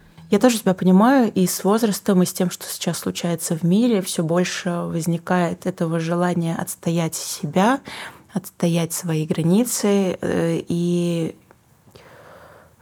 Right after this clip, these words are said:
разобраться и точно очертить, кто ты есть, н-, не желая, может быть, связываться с, а, какими-то свойствами страны.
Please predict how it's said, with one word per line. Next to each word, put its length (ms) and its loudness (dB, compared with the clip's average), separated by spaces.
разобраться 720 2
и 120 0
точно 400 2
очертить, 720 0
кто 200 -2
ты 160 -2
есть, 600 2
н-, 220 2
не 160 6
желая, 380 4
может 280 0
быть, 140 -6
связываться 720 -2
с, 720 -4
а, 480 0
какими-то 480 2
свойствами 680 0
страны. 540 0